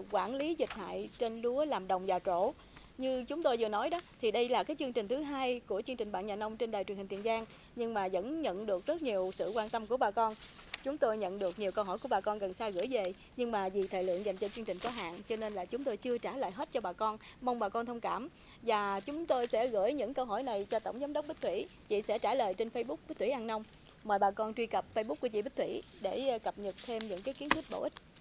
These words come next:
À, thưa bà con, xin nhắc lại một lần nữa, đó là lúa mà ở giai đoạn trước, trong và sau trổ mà lại gặp thời tiết diễn biến phức tạp như hiện nay là điều kiện thuận lợi để dịch hại sâu bệnh tấn công cây lúa. Chính vì vậy là bà con trước hết là phải cần thăm đồng thường xuyên,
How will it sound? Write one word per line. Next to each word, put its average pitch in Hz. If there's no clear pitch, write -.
À, 254
thưa 285
bà 247
con, 254
xin 269
nhắc 359
lại 226
một 233
lần 214
nữa, 202
đó 330
là 233
lúa 294
mà 359
ở 226
giai 277
đoạn 196
trước, 403
trong 240
và 196
sau 226
trổ 196
mà 208
lại 196
gặp 208
thời 196
tiết 320
diễn 214
biến 330
phức 349
tạp 233
như 233
hiện 214
nay 226
là 214
điều 208
kiện 208
thuận 202
lợi 190
để 196
dịch 233
hại 190
sâu 226
bệnh 208
tấn 269
công 247
cây 226
lúa. 240
Chính 330
vì 285
vậy 208
là 202
bà 196
con 233
trước 330
hết 320
là 214
phải 208
cần 208
thăm 233
đồng 202
thường 196
xuyên, 240